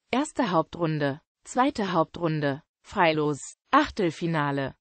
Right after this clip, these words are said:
Im Achtelfinale stießen die Mannschaften, welche in der Saison eintausendneunhundertneunundachtzig neunzigstel für internationale Pokalwettbewerbe qualifiziert waren, dazu.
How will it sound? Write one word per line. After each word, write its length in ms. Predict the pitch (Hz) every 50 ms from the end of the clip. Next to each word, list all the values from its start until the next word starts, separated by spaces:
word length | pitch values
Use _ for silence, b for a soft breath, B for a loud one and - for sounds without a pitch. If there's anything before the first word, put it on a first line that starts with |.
| _ _ -
Im 160 | - 214 208
Achtelfinale 920 | 196 - 180 170 - - - 165 151 - - 175 170 156 147 151 160 175 196
stießen 480 | - - - 262 262 302 - - 262 226
die 140 | 202 240 254
Mannschaften, 720 | 262 262 247 214 - - 175 175 - - - 208 240 277 - -
welche 280 | 185 180 175 - 175
in 160 | - 147 180
der 160 | 175 175 170 165
Saison 480 | 165 175 170 160 156 175 185 233 226
eintausendneunhundertneunundachtzig 2250 | 147 170 190 190 - - 190 180 185 180 190 196 - 190 190 208 262 294 285 269 220 220 180 180 170 175 180 - 196 185 170 180 220 247 - - 180 175 - - 196 - - - 208 - -
neunzigstel 680 | 180 180 180 170 - - 180 - - - 202 226 240
für 120 | - 240
internationale 840 | - 214 214 202 214 214 202 190 190 - - 208 208 214 208 214 277
Pokalwettbewerbe 1120 | - - 285 285 - 220 220 202 190 160 190 185 - _ - 208 196 214 214 220 220 254 254
qualifiziert 840 | - - 165 160 165 165 - 180 175 - - - 190 175 170 -
waren, 440 | - 180 170 175 175 202 220 240 254 -
dazu. 580 | - 226 233 - - - 262 233 180 143 -